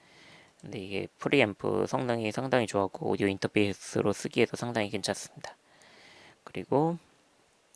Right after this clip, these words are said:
이제 줌 피씨를 하나 연결해 놨고요. 줌 피씨, 요거는 이제 줌에서 화면 공유할 때, 화면 공유하는 피씨. 그렇게 연결돼 있고, 그리고 카메라는 두 대가 연결되어 있습니다.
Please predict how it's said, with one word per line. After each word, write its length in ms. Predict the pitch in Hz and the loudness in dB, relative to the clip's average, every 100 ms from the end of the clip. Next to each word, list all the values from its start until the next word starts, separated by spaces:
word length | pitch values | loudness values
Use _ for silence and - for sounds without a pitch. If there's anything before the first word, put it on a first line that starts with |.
| _ _ - - - - - | _ _ -20 -20 -20 -20 -8
이제 160 | - | -4
줌 260 | 95 - 120 | -2 0 0
피씨를 640 | - 113 - 98 98 95 | 2 2 2 0 0 -2
하나 240 | 117 107 92 | -2 -2 0
연결해 380 | 92 92 98 95 | -2 -4 -6 -6
놨고요. 540 | 92 - 95 98 165 _ _ _ - - - _ | -6 -6 -4 -2 -4 _ _ _ -20 -20 -20 _
줌 180 | - - | -14 -14
피씨, 520 | - - - 135 143 - | -8 -4 -2 0 0 0
요거는 400 | 95 98 104 120 | 0 0 0 -4
이제 440 | 98 - 90 92 - - _ _ _ _ _ - - | -6 -6 -6 -8 -16 -20 _ _ _ _ _ -20 -16
줌에서 400 | - 117 110 101 | -4 4 6 6
화면 340 | 101 131 160 127 | 2 4 2 0
공유할 340 | 101 95 92 | -4 -4 -8
때, 260 | - - - | -10 -18 -8
화면 260 | - 139 135 | -2 0 0
공유하는 400 | 107 95 92 92 | -2 -6 -8 -8
피씨. 400 | - - - - _ _ - - - - | -6 -2 -2 -6 _ _ -20 -20 -20 -20
그렇게 540 | - - - - 131 143 _ - - - - | -10 -10 -6 -2 -2 -2 _ -20 -20 -20 -8
연결돼 380 | 98 95 95 95 | -6 -4 -4 -6
있고, 220 | 95 127 | -4 -2
그리고 140 | 120 95 | 0 -2
카메라는 520 | - 139 117 101 131 | -4 0 0 0 -4
두 140 | - 104 | -6 -6
대가 260 | 110 98 | -2 -2
연결되어 480 | 92 92 107 101 90 | -2 0 0 0 -4
있습니다. 440 | 87 - - - | -8 -12 -14 -16